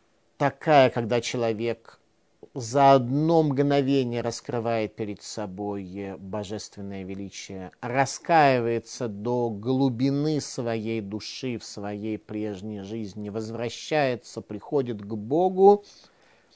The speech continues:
является тем, э, о чём он плакал. Он, э, к этому стремился. Он считал, что жизнь в десятки лет, много десятков лет, она на самом деле является непредпочтительным фактором.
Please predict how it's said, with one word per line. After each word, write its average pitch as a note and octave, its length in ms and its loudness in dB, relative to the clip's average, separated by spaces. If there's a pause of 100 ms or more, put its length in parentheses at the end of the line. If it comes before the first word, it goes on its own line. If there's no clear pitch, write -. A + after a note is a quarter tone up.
(280)
является A#2 1120 0 (140)
тем, F3 400 2
э, - 40 -8 (120)
о A2 420 -8
чём A#2+ 200 -10
он C3 100 -8
плакал. E3 440 -6
Он, A2+ 460 -10
э, - 20 -18
к - 80 -14
этому C3 240 -8
стремился. D#3+ 540 -12
Он G2+ 60 -10
считал, B2+ 320 -6
что A#2 340 -8
жизнь D#3+ 540 0
в A2+ 200 -6
десятки B2 680 -2
лет, G2 420 -6 (560)
много A2+ 320 -6
десятков A2 540 -12
лет, F#2+ 280 -10 (100)
она B2 840 -6
на A#2 140 -8
самом A#2+ 540 -8
деле A#2+ 540 -6 (460)
является A#2 800 -4
непредпочтительным A#2 1700 -8
фактором. D#3 560 -10